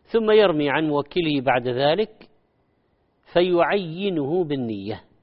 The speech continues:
أن هذه حصيات الوكيل.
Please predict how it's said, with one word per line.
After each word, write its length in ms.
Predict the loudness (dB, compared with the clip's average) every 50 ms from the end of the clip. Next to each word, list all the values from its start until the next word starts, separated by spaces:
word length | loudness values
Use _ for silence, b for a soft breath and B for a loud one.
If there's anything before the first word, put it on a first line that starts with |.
| _ _ _ _ _ _ _ _ _ _ _ _ _ _ _ _ _ _ _ _ _ _ _ _ _ _ _ _ _ _ -8
أن 200 | -6 -4 -4 -4
هذه 520 | -4 -2 -2 0 0 -2 -4 -6 -8 -8 -8
حصيات 680 | -6 -8 -8 -6 -6 -4 -4 -4 -4 -4 -6 -8 -10 -10
الوكيل. 420 | -10 -10 -10 -10 -14 -20 -20